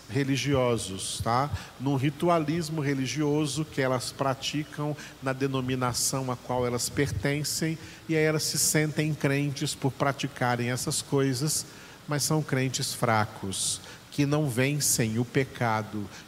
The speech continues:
que não conseguem ter santificação de vida. Eles não têm fortalecimento espiritual, porque não estão recebendo verdadeira edificação espiritual na palavra de Deus.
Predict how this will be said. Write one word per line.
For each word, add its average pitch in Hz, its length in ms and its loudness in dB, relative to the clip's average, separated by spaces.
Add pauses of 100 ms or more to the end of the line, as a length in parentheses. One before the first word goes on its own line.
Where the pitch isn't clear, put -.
que - 100 -4
não 147 160 2
conseguem 147 720 2
ter 143 280 0
santificação 147 1200 2
de 127 140 0
vida. 107 500 2 (380)
Eles 131 240 4
não 156 160 4
têm 160 220 0
fortalecimento 147 1120 2
espiritual, 135 960 2 (360)
porque 139 280 0
não 151 160 2
estão 147 340 0
recebendo 131 960 2 (260)
verdadeira 135 1120 2
edificação 151 1700 -2 (260)
espiritual 131 1200 0 (300)
na 131 380 -2
palavra 120 880 2
de 123 200 0
Deus. 98 600 -4